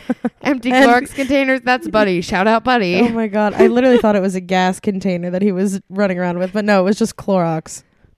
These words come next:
Speaker 2: Yeah, I <laughs>
Speaker 1: Oh my God, so funny.
Speaker 2: Yeah, so
Speaker 1: It's on
Speaker 2: he's
Speaker 1: Airbnb if you guys <laughs> wanna stay here.
Speaker 2: Yeah, it's called the best vacation house ever or some-, <laughs> something. Dream vacation home. Anyway,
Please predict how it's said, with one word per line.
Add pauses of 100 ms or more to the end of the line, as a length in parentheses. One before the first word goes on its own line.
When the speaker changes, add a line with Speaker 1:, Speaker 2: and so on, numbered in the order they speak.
(160)
Speaker 2:
Yeah,
I (320)
<laughs>
Speaker 1:
Oh
my
God,
so
funny. (760)
Speaker 2:
Yeah,
so
Speaker 1:
It's
on
Speaker 2:
he's
Speaker 1:
Airbnb (120)
if
you
guys
<laughs>
wanna
stay
here.
Speaker 2:
Yeah,
it's
called
the
best
vacation
house (120)
ever
or
some-,
<laughs>
something. (640)
Dream
vacation
home. (420)
Anyway,